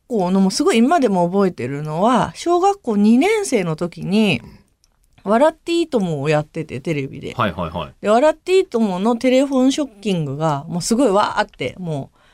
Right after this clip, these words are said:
Speaker 1: う流行ってる時。
Speaker 2: うん。うん、はい。うん。
Speaker 1: で、それを小学校二年生の時に見てて、
Speaker 2: うん。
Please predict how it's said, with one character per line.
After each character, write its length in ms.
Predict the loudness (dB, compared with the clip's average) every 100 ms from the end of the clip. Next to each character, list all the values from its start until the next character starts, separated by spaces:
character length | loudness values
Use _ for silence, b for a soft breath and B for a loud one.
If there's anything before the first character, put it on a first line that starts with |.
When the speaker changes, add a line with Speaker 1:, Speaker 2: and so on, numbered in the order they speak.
| b 0
Speaker 1:
う 40 |
流 60 | 0
行 60 |
っ 40 | 0
て 260 | -6 -12
る 220 | -6 -6
時。 40 | -2
Speaker 2:
う 60 |
ん。 220 | 0 0 0
う 60 |
ん、 40 | 0
は 140 | 0
い。 160 | -2 -6 b
う 40 | -6
ん。 180 | -4 -4
Speaker 1:
で、 120 | -2
そ 160 | 0
れ 160 | 2 4
を 260 | 4 4 0
小 200 | -2 0
学 180 | -2
校 160 | 0 2
二 140 | 4
年 200 | 4 4
生 80 | 2
の 80 | 0
時 180 | -2 -6
に 80 | 0
見 220 | 2 2
て 140 | -2
て、 440 | -2 0 2 2 -2
Speaker 2:
う 40 |
ん。 200 | -10 -12